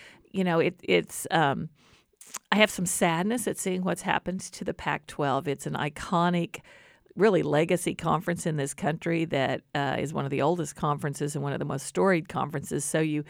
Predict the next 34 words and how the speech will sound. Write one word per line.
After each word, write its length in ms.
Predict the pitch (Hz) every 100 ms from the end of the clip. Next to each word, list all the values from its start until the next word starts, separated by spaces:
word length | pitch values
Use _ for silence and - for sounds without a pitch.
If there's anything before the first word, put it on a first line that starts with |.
| - - - -
you 120 | 190
really 260 | 233 190 160
hate 240 | 175 175
to 80 | -
see 240 | - 170
something 400 | 165 175 165 160
like 220 | 156 143
this 160 | 147 143
happen 320 | 165 151 170
to 180 | - 190
that 220 | 175 131 -
conference, 440 | 156 151 160 156 -
and 160 | 170
yet 220 | 170 165 -
you 120 | 170
also 360 | 165 180 190 175
have 240 | 175 160
to 60 | -
say 220 | - 165
what's 300 | 165 170 -
gonna 180 | - 170
be 140 | 165
the 80 | 160
best 360 | 143 151 147 -
interest 400 | 160 160 147 147
for 140 | - -
our 160 | 262 269
conference 540 | - 147 139 147 -
going 280 | 160 156 156
forward 280 | - 156 151
that 100 | 156
gives 220 | 160 151
us 120 | 139
stability, 840 | - 156 170 202 196 180 170 165